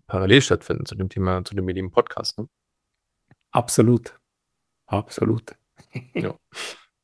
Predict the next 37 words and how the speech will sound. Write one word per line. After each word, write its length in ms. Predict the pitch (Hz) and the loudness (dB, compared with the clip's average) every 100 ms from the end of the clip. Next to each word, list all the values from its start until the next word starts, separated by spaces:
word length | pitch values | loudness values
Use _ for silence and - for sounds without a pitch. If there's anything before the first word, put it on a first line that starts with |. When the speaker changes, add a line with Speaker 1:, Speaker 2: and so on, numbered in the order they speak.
| - | -10
Speaker 2:
<laughs> 140 | - _ _ - _ _ | -10 _ _ -20 _ _
Fragen, 420 | - 151 170 165 | 2 4 6 4
Reklamation, 840 | 147 - - 139 123 123 - 151 | 4 0 2 4 4 2 -2 -2
Ergänzung? 680 | 135 127 135 147 - 151 160 - _ _ _ _ _ _ _ _ _ _ _ _ _ _ _ _ _ _ _ | -2 -4 -6 -4 -4 -4 -6 -12 _ _ _ _ _ _ _ _ _ _ _ _ _ _ _ _ _ _ _
Speaker 1:
Nö, 240 | 113 151 - | 6 6 6
ich 120 | 120 | -2
bin 100 | 113 | 2
einfach 180 | 110 117 | 4 6
nur 380 | 104 104 104 107 113 | 8 10 8 4 -2
super 560 | 110 110 113 107 104 - | -4 4 8 8 6 2
froh 420 | - - 117 143 | -8 6 8 10
und 160 | 101 | 8
dankbar, 380 | 92 104 - 120 | 2 0 0 2
dass 180 | 104 - | 2 -2
wir 40 | 107 | -6
uns 180 | - | 0
wieder 140 | 110 104 | 6 8
über 140 | 101 | 8
den 180 | 95 90 | 4 4
Weg 160 | 107 - | 2 4
gelaufen 320 | 120 135 131 | 4 4 2
sind. 220 | 131 151 | 2 2
Also, 320 | 95 92 98 | 2 0 -2
äh, 260 | 101 101 117 - | -4 -6 -6 -6
vielleicht 220 | 101 - | -6 -2
noch 60 | |
als 200 | 95 - - | -2 -4 -2
Kontext, 540 | 113 117 135 - - | 0 0 -4 -8 -4
äh, 200 | 104 101 | 0 2
wir 60 | 98 | 2
hatten 100 | 104 | 0
uns 140 | 101 | 0
ja 60 | 104 | 0
schon 280 | - 104 101 - - - _ | 6 6 4 -8 -14 -16 _
vor, 800 | - 104 107 104 107 104 104 104 113 | 8 10 10 8 6 6 4 2 -2
äh, 60 | |
festgestellt, 720 | - 117 - - 113 110 - | 2 2 2 4 6 6 4